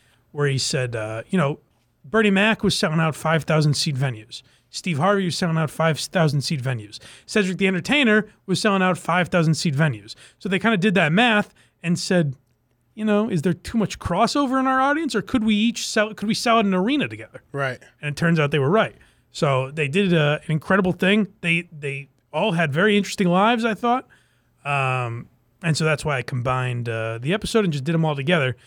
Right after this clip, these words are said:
Speaker 1: because the original Kings of Comedy is a name that I think, I think the original Kings of Comedy name, and again, this is just Steve Harvey's comedy career, not what he's become as a host. I think that name outweighs any one of their individual names in comedy.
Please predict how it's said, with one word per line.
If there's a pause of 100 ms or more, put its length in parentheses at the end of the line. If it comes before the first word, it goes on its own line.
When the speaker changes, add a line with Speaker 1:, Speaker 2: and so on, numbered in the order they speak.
(340)
Speaker 1:
because (120)
the
original
Kings
of
Comedy
is
a
name (420)
that
I
think, (100)
I
think
the
original
Kings
of
Comedy
name, (1300)
and
again,
this
is
just
Steve
Harvey's
comedy
career,
not
what
he's
become
as
a
host. (520)
I
think
that
name (100)
outweighs
any
one
of
their
individual
names
in
comedy.